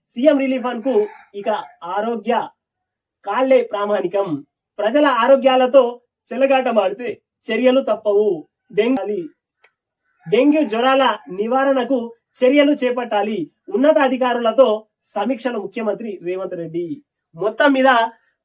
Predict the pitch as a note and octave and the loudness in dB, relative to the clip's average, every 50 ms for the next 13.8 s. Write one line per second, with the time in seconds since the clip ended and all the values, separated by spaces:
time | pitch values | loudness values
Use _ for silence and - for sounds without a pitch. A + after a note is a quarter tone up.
0 | _ _ _ _ _ _ _ _ _ _ - G3+ A3+ B3+ D4 D#4+ D#4+ D#4+ D4+ C#4+ | _ _ _ _ _ _ _ _ _ _ -6 -2 2 2 2 2 2 2 2 2
1 | B3+ D4 D4 C4+ B3+ - - _ - G3 F3+ F#3+ G#3 A#3 C#4 C#4 - D#4+ D#4 C#4+ | 4 4 2 2 2 -2 -6 _ -14 -8 -2 0 2 2 2 2 2 2 0 0
2 | A#3+ - _ _ - F#3+ G3+ A3+ B3 B3+ A#3+ A3 B3+ A#3 G#3 G#3 G3+ G3 F#3 G3+ | 0 -4 _ _ -10 -6 -4 -2 0 -2 -2 -2 -4 -4 -4 -4 -4 -2 0 0
3 | G#3+ G3+ F3 D#3 - - G#3 B3+ A#3 F3+ E3+ - - _ _ E4 E4+ F#4 G4+ - | 0 0 0 -4 -6 -10 -6 -2 -2 -2 -2 -4 -10 _ _ -10 -8 -6 -4 -2
4 | - A#3+ C4 - _ _ _ _ _ _ _ _ _ _ _ _ _ _ _ _ | -2 -2 -2 -4 _ _ _ _ _ _ _ _ _ _ _ _ _ _ _ _
5 | _ _ _ _ _ _ _ _ _ _ _ _ - G#3+ A3 A3+ C4+ C#4 D4+ D#4 | _ _ _ _ _ _ _ _ _ _ _ _ -6 -2 -2 0 4 6 4 6
6 | D#4 D#4+ D4+ C#4+ C4 B3+ - D4 D4 C#4 D4 C#4 C4+ C4+ C4+ A3 D4 C#4 B3 A#3+ | 4 2 0 0 -2 0 0 0 2 2 2 2 2 0 -2 0 -2 -2 -2 -4
7 | B3 _ - G#3+ G#3+ A3 B3 B3+ C4 B3 A#3 G#3 G#3 F#3 G#3 G#3+ G#3+ F#3 D#3 - | -10 _ -6 -4 -2 2 2 2 2 2 0 0 0 0 0 -2 -2 -2 -4 -10
8 | _ _ _ _ _ - G#3+ A#3+ C#4 C#4+ C#4 D4+ D#4+ D4+ E4 D#4+ - C#4+ C4+ C4+ | _ _ _ _ _ -6 -6 -2 2 4 6 6 6 4 2 0 2 4 2 2
9 | C4 D4 C#4+ A#3+ A#3+ A#3 - - F3+ F3 A#3 B3 C4+ C#4+ D4+ C#4+ C#4 C#4 B3+ B3+ | 2 0 -2 -2 -2 -4 -8 -16 -18 -12 -4 -2 2 4 4 4 2 2 -2 -2
10 | B3 B3 B3 A#3+ A#3 A3 - - G#3+ G#3+ A3 F#3 F3 - F3 F#3 B3 A3 F3+ E3+ | -2 -2 -2 -4 -4 -4 -4 -4 -4 -4 -4 -4 -6 -6 -8 -6 -6 -6 -6 -6
11 | F3 F3+ F#3+ - A3 A3+ A3 _ _ _ _ _ - G3+ A#3+ D4 D#4 C#4+ C#4 D#4 | -8 -8 -8 -8 -8 -10 -10 _ _ _ _ _ -8 -4 2 2 2 4 4 2
12 | C#4 - C#4 D4 C4 B3+ B3+ C4 B3+ B3 C4+ B3 A#3 B3 B3 _ _ _ - - | 2 4 0 0 0 2 2 2 2 2 0 -2 -2 -2 -8 _ _ _ -6 0
13 | B3+ D#4 D#4 D4 D4 C#4+ C#4 C#4 A#3+ B3+ B3 A#3 A#3 C4 B3+ | 4 4 4 4 4 2 0 0 -2 -2 -4 -4 -2 0 0